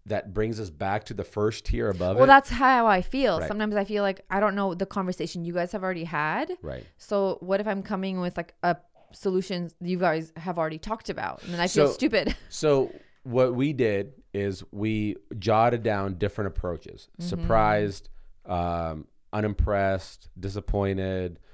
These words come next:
Speaker 1: um, y-, meaning, like, surprised my wife with a pantry,
Speaker 2: Mm-hmm.
Speaker 1: uh, remodeled my wife's pantry, uh, she's disappointed, or, uh, s-,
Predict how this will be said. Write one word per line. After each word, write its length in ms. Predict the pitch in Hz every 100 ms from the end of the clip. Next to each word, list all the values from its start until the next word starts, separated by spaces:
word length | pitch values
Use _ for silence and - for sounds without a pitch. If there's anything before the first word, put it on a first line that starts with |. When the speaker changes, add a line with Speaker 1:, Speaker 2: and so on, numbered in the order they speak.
| - -
Speaker 1:
um, 720 | - 82 80 78 78 76 73 - _ _ -
y-, 140 | 98
meaning, 240 | 127 113 98
like, 140 | 85
surprised 360 | - - 104 92
my 120 | 92
wife 260 | 90 87 82
with 80 |
a 40 | 78
pantry, 560 | - 95 80 78 73 -
Speaker 2:
Mm-hmm. 320 | 170 165 160
Speaker 1:
uh, 320 | 85 80 80 - - -
remodeled 400 | 98 98 98 90
my 120 | 92
wife's 220 | 90 87
pantry, 760 | - 98 90 98 90 90 90 - 87
uh, 180 | 87 80
she's 220 | - 78
disappointed, 760 | - 90 98 110 95 80 76 - - - -
or, 540 | 87 80 78 80 78
uh, 220 | - 80 78
s-, 180 | -